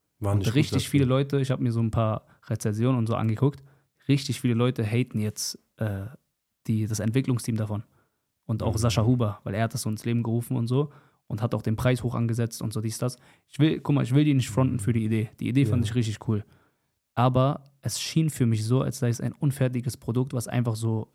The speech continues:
Speaker 2: ins neue Jahr reingeschoben wurde, weil das kam auch zum ersten ersten raus.
Speaker 1: Hauptsache, es kommt direkt
Speaker 2: Hauptsache,
Speaker 1: dann
Speaker 2: es
Speaker 1: da
Speaker 2: kam
Speaker 1: raus, ne?
Speaker 2: raus, genau. Aber
Speaker 1: Ja.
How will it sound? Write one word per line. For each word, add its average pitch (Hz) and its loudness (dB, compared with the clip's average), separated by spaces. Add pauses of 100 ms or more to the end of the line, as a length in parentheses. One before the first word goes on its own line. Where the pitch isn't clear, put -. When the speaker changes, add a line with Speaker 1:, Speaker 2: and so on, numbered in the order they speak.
Speaker 2:
ins - -12
neue 117 0
Jahr 110 -2
reingeschoben 110 -4
wurde, 110 -2
weil 113 -2
das 120 -2
kam 120 0
auch - 0
zum 120 -2
ersten 113 -2
ersten 113 -6
raus. 107 -8
Speaker 1:
Hauptsache, 107 -2
es 98 -6
kommt 104 -4
direkt 107 0
Speaker 2:
Hauptsache, 101 2
Speaker 1:
dann 127 2
Speaker 2:
es 95 0
Speaker 1:
da 95 -6
Speaker 2:
kam 120 2
Speaker 1:
raus, 117 2
ne? 117 4
Speaker 2:
raus, 113 -2
genau. 110 -2
Aber 123 0
Speaker 1:
Ja. 95 -2